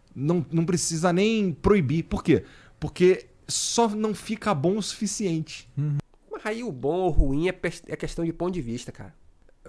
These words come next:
Speaker 2: Ó, vamos, todo dia vocês devem ver notícia de, ah, uma influenciadora digital criada por inteligência artificial bate um milhão de seguidores.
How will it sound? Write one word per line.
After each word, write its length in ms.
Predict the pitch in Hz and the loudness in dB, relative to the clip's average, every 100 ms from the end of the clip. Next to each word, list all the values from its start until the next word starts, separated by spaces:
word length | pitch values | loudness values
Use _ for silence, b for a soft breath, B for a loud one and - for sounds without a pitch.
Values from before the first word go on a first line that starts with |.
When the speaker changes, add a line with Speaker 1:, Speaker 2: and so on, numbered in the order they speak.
| - - | -20 0
Speaker 2:
Ó, 160 | 190 | 4
vamos, 240 | 175 226 185 - - | 4 2 -6 -14 0
todo 260 | 247 302 285 | 4 4 4
dia 460 | 135 151 160 202 196 - | 2 0 2 0 -4 -10
vocês 280 | 143 147 165 | -6 -2 2
devem 240 | 170 160 160 | 2 2 0
ver 80 | |
notícia 360 | 165 165 156 160 | 0 -2 -4 -4
de, 240 | 147 151 b b b | -2 -2 b b b
ah, 380 | 135 151 127 104 - b b b - | 0 2 2 0 -10 b b b -4
uma 100 | 170 | -4
influenciadora 800 | 208 202 190 196 208 160 175 220 | -2 2 2 2 2 0 2 0
digital 560 | 208 190 196 - 143 156 | 0 -2 -2 2 2 2
criada 420 | 175 156 131 131 | 0 0 2 0
por 240 | - 131 - - | -6 0 2 2
inteligência 340 | 135 127 135 | 0 -8 -8
artificial 760 | 143 - - 156 127 127 180 b b | -10 -12 -4 -2 2 0 -2 b b
bate 420 | - 139 165 185 196 | -2 2 2 2 -2
um 40 | |
milhão 180 | 180 180 | 0 0
de 60 | 170 | -2
seguidores. 600 | 170 156 113 - - | -4 -2 -2 -2 -10